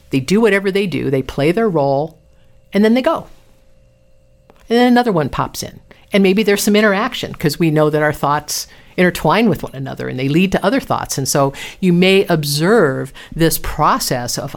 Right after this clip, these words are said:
all of this role playing going on just within your own mind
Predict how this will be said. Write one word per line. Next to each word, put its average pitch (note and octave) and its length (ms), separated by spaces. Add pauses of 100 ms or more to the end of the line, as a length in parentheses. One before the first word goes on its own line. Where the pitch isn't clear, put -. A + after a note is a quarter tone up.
all F#3+ 300
of D3+ 100
this C#3+ 220
role D#3 400
playing B2 340
going B2 320
on - 360 (520)
just - 220
within F3 220
your D3 140
own B2 280
mind B2+ 600